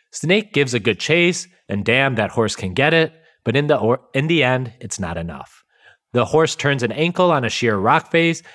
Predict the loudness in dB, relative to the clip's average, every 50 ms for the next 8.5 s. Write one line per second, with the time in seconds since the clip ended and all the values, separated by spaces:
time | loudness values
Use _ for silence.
0 | _ -10 -8 -2 0 2 2 2 0 0 0 2 2 2 0 -2 -2 -2 -2 -2
1 | -2 -2 0 0 0 0 -2 -4 -8 -12 _ -12 -12 -12 -8 -6 -4 -2 -2 -2
2 | -4 -6 -8 -8 -8 -6 -6 -8 -10 -14 -16 _ _ _ -12 -10 -10 -10 -12 -14
3 | -18 _ _ _ _ _ _ _ _ _ _ _ _ _ _ -14 -10 -4 -2 0
4 | 0 0 -2 -4 -2 0 2 2 2 0 0 0 0 0 0 0 -2 -4 -4 -6
5 | -4 -4 -4 -4 -4 -6 -8 -6 -2 0 2 2 2 2 0 -4 _ -20 -20 -16
6 | _ -2 0 2 2 2 0 0 0 -2 -4 -4 -4 -4 -4 -4 0 0 0 0
7 | 2 0 -4 -2 -2 -4 -4 -4 -2 -4 -4 -4 -2 -2 -2 -2 0 0 -2 -4
8 | -4 -2 0 2 2 2 0 -4 -10